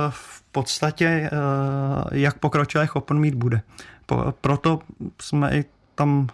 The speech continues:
trochu možná na začátku kladli důkaz na, důraz na ten časný záchyt, kdy, eh, pacient samozřejmě, kdy-, který, u kterého bude Chopin zachyceno v časné fázi,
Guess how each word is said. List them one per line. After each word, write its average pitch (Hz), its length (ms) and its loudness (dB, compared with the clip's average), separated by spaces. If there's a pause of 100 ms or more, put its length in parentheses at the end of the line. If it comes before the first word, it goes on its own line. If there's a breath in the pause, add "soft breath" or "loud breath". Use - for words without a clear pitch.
(120)
trochu 143 260 0
možná 143 260 4
na 139 120 2
začátku 139 400 0
kladli 139 340 2
důkaz 135 340 0
na, 139 120 2 (540)
důraz 135 380 4
na 139 100 2
ten 139 180 2
časný 143 320 0
záchyt, 127 520 0 (500 loud breath)
kdy, 131 480 4
eh, - 20 0 (580)
pacient 135 280 0
samozřejmě, 135 280 2
kdy-, 131 140 -2
který, 131 380 0
u 120 80 0
kterého 139 320 2
bude 131 120 2
Chopin 139 440 0
zachyceno 131 520 0
v - 80 -6
časné 135 360 2
fázi, 139 440 2